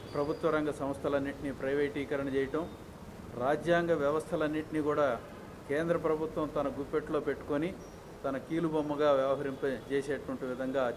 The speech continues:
చేస్తూ ఉంది. పచ్చి అవినీతి, ఆ, పరమైనటువంటి ప్రభుత్వంగా రుజువు అవుతూ ఉంది ఒక్కొక్క అంశం బయటకు వచ్చే కొద్దీ.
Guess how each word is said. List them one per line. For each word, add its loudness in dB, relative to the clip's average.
చేస్తూ -4
ఉంది. -2
పచ్చి 0
అవినీతి, 2
ఆ, 2
పరమైనటువంటి 0
ప్రభుత్వంగా 2
రుజువు 2
అవుతూ 4
ఉంది 0
ఒక్కొక్క 0
అంశం -2
బయటకు 0
వచ్చే -2
కొద్దీ. -2